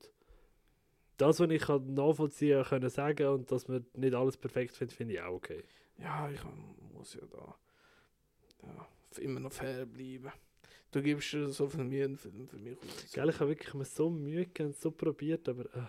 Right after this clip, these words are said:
Speaker 1: manchmal tut er halt einfach wieder schwierig auseinanderreden.
Speaker 2: Ja, so,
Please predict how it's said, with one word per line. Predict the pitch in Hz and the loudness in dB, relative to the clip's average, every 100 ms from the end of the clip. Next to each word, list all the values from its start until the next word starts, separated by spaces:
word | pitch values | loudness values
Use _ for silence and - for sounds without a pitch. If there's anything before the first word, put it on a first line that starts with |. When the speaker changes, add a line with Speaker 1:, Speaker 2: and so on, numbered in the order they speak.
| - | -8
Speaker 1:
manchmal | 117 123 120 117 - - _ - | -8 -6 -6 -8 -10 -18 _ -4
tut | 139 139 | 2 4
er | 135 | 4
halt | 127 | 4
einfach | 123 120 127 | 2 0 -4
wieder | 117 | -4
schwierig | 113 113 113 113 | -4 -4 -4 -2
auseinanderreden. | 110 107 107 104 107 107 - - | -2 -2 -6 -6 -8 -12 -14 -12
Speaker 2:
Ja, | 156 175 202 | -10 -8 -10
so, | 208 - 139 | -10 -8 -8